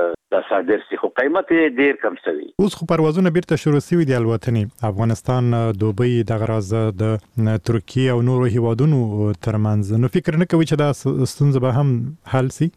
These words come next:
Speaker 1: خو خامخا موږ امیدوار چې دا، دا پروازونه چې سره شروع شوي دي، هغه مملکتونه هم به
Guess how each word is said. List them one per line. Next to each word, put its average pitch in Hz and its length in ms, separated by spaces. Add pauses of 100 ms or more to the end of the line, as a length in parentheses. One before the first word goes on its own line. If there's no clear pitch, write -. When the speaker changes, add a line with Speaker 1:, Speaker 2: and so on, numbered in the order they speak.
(140)
Speaker 1:
خو 120 80 (160)
خامخا 185 460
موږ 151 100 (120)
امیدوار 135 420
چې 139 140
دا، 113 360
دا 107 80 (160)
پروازونه 110 320
چې - 160
سره 110 640
شروع 107 300
شوي 151 240
دي، 123 40 (380)
هغه 135 300
مملکتونه 131 500
هم 135 160
به - 60